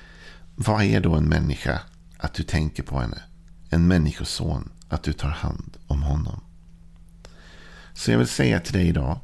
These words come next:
hur liten du än kan känna dig i förhållande till allt det som händer i världen och,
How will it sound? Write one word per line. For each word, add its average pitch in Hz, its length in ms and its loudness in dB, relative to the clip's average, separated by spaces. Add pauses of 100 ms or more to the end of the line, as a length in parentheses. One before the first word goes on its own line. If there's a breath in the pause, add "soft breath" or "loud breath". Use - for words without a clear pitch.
(120)
hur 104 140 2
liten 98 420 2
du 95 80 2
än 85 140 2
kan 85 160 -2
känna 82 320 0
dig 85 340 -2 (420 soft breath)
i 95 80 0
förhållande 85 840 2
till 90 140 2
allt 82 260 0
det 82 120 0
som 82 160 -2
händer 82 300 0
i - 40 -2
världen 76 520 -2
och, - 200 -8